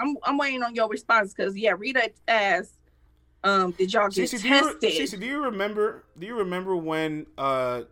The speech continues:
Speaker 2: John John, uh, might have had covid during Summer Madness, and him and Ill Will was canceled, or I mean Gnome,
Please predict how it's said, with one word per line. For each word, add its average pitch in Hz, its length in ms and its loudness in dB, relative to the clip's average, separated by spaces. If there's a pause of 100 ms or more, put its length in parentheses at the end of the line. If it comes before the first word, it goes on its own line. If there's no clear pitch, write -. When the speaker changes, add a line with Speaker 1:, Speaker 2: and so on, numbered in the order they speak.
Speaker 2:
John 156 260 -4
John, 156 340 -4
uh, 131 260 -2 (140)
might 135 280 -4
have 131 80 -6
had 139 180 -6
covid 131 420 -8
during 123 300 -10
Summer 127 320 -12
Madness, 120 400 -10
and 110 140 -14
him 127 160 -12
and 113 120 -14
Ill 123 180 -8
Will 123 180 -6
was 120 120 -14
canceled, 127 520 -14 (320)
or 135 160 -8
I 123 40 -10
mean 147 200 -4
Gnome, 143 320 -6